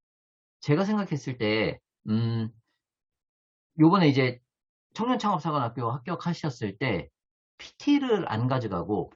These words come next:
대면 평가할 때요. 피피티를 안 가져가고 지금 사업 계획서를 띄워놓고 대면 평가를 합니다. 그런 이제, 이제 지방별로, 지역별로 다른데 그런 지역들이 있어요. 그렇기 때문에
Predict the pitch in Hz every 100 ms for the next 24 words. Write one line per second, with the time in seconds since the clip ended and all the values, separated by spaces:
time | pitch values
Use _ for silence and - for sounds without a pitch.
0 | _ - 139 143 104 98 85 - 110 139
1 | 285 294 254 220 104 104 110 107 107 143
2 | 82 - _ _ - 156 - 294 285 139
3 | 151 - 147 147 143 254 247 175 - 156
4 | 120 127 117 98 90 104 123 87 123 208
5 | _ _ _ _ _ _ _ - 143 151
6 | 113 117 104 - _ _ - 113 113 -
7 | _ _ _ - 143 165 151 131 127 -
8 | - 156 156 127 - 98 101 113 101 -
9 | 147 165 123 104 - 98 85 92 92 147
10 | 160 139 123 147 143